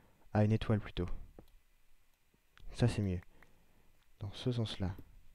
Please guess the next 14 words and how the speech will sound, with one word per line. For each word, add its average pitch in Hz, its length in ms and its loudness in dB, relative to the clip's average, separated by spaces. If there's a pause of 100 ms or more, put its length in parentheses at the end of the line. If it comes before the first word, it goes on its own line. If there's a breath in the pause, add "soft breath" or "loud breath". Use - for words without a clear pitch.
(1080)
On - 280 -16
pourrait 101 160 -2
faire 104 140 0
des 95 100 0
têtes 104 160 0
de 104 100 2
creeper 120 360 -2
aussi. 123 300 -2 (2250)
Ouais. 98 140 4 (1200 loud breath)
Ah 131 40 0
oui, 160 160 4
j'aime 92 200 -4
bien 143 160 0
les 123 120 -2